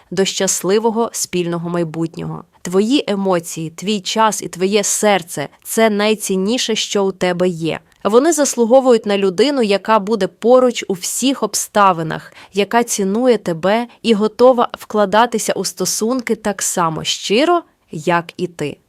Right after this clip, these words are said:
Дякую, що була зі мною. Якщо тобі було корисно, обов'язково постав лайк, щоб підтримати канал,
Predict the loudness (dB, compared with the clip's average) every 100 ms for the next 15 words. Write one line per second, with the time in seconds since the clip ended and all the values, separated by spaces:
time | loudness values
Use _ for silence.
0 | _ 2 4 4 2 0 0 0 2 2
1 | 2 0 2 2 0 0 -2 0 2 4
2 | 4 2 0 0 0 0 -2 0 0 -2
3 | -2 -2 0 0 2 0 -2 2 4 4
4 | 2 0 0 4 4 4 4 4 2 -6
5 | -14 -6 -6 -4 -4 -2 -2 -2 -4 -8
6 | -6 -6 0 2 2